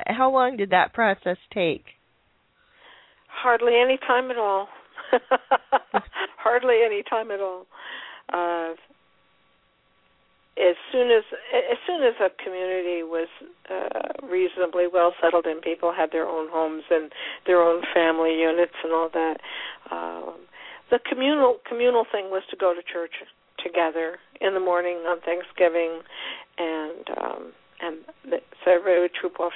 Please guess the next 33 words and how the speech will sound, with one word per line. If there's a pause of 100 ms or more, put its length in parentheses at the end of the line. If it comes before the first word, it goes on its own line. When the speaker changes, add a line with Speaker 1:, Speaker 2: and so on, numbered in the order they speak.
Speaker 2:
to
church, (720)
um, (340)
and
then
they
would, (240)
then
they
would
have
their
meal, (500)
uh,
later
on. (420)
That (180)
starts
easing
off
by
the
late (220)
seventeen
hundreds. (720)
Uh,
there's, (880)
you
know, (140)
some
folks (100)
go
to